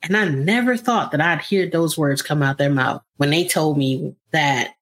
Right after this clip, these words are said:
they would stand by me no matter what. That person, we're no longer friends because I told them that they changed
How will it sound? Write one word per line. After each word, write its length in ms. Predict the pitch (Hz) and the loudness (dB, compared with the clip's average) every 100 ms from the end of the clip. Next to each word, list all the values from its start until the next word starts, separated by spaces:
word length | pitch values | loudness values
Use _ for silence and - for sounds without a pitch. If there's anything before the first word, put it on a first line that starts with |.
| _ | _
they 460 | 147 165 180 196 190 | -2 0 2 2 0
would 600 | 156 156 160 151 147 - - _ | 0 0 0 0 -2 -4 -16 _
stand 420 | - - 180 175 | -4 0 0 0
by 260 | 160 156 156 | 0 0 2
me 180 | 147 | 2
no 140 | 143 139 | 2 2
matter 360 | 135 139 139 135 | 0 0 -2 -4
what. 240 | 104 - _ - | -8 -8 _ -4
That 240 | 190 - | -2 -2
person, 680 | - 185 185 214 226 226 - _ - | -2 0 0 0 0 -4 -14 _ -6
we're 140 | 185 240 | -2 0
no 180 | 247 | 2
longer 300 | 240 220 208 | 2 2 0
friends 560 | 180 214 - - - - _ | 0 -2 -2 -6 -10 -10 _
because 240 | 170 170 175 | -2 0 0
I 100 | 175 | 0
told 280 | 175 208 190 | 0 0 0
them 140 | 165 | 0
that 140 | 147 | 0
they 120 | - 135 | 0 -2
changed 600 | - 117 139 165 - | -2 -4 -6 -8 -8